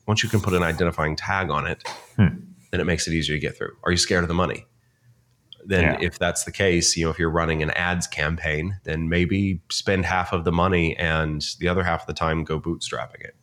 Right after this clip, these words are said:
Speaker 1: Go, go door knocking, go chamber events,
Speaker 2: Yeah.
Speaker 1: go do whatever you do to, to hit networking conferences or whatever, uh, in order to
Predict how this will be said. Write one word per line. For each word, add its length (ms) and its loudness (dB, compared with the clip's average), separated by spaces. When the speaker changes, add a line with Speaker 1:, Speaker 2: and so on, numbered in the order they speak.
Speaker 1:
Go, 360 0
go 300 -2
door 320 -2
knocking, 440 -2
go 380 -2
chamber 380 0
events, 520 -4
Speaker 2:
Yeah. 180 2
Speaker 1:
go 60 0
do 120 4
whatever 240 2
you 100 2
do 240 4
to, 200 2
to 180 0
hit 160 0
networking 500 0
conferences 580 -2
or 140 -2
whatever, 560 0
uh, 360 2
in 160 2
order 240 2
to 580 0